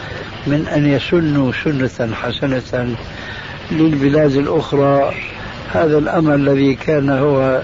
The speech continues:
المنشود في الجهاد الأفغاني، وعسى أن يظل هذا الأمل هناك حيا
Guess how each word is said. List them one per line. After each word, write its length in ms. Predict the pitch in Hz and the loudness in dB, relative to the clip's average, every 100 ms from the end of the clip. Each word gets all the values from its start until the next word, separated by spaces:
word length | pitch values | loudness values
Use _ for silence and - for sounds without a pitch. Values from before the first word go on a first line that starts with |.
| - | -2
المنشود 1040 | 131 131 135 127 - 170 170 139 123 117 107 - - - - - 98 - | -4 -2 -2 -2 0 2 4 2 0 -4 -4 -8 -12 -12 -12 -10 -8 -6
في 60 | 135 | -4
الجهاد 480 | 113 135 139 156 | 0 2 4 4
الأفغاني، 880 | 139 143 147 123 135 - - 143 160 151 - - - - - - - - 233 | 2 0 0 0 2 4 4 4 2 0 -10 -12 -12 -12 -12 -12 -12 -6 0
وعسى 440 | 214 196 170 190 170 165 170 - 175 | 2 2 0 2 4 4 2 2 0
أن 140 | 156 | 0
يظل 460 | 151 151 160 156 143 | 0 2 2 2 2
هذا 360 | 147 151 139 | 4 2 2
الأمل 640 | 139 131 131 - 147 143 135 | 0 0 -2 0 0 2 2
هناك 840 | 127 139 156 147 - 139 139 139 - - - - - - | 0 2 2 0 0 0 2 0 -4 -12 -12 -12 -12 -10
حيا 580 | - 160 147 131 123 | 0 4 4 4 0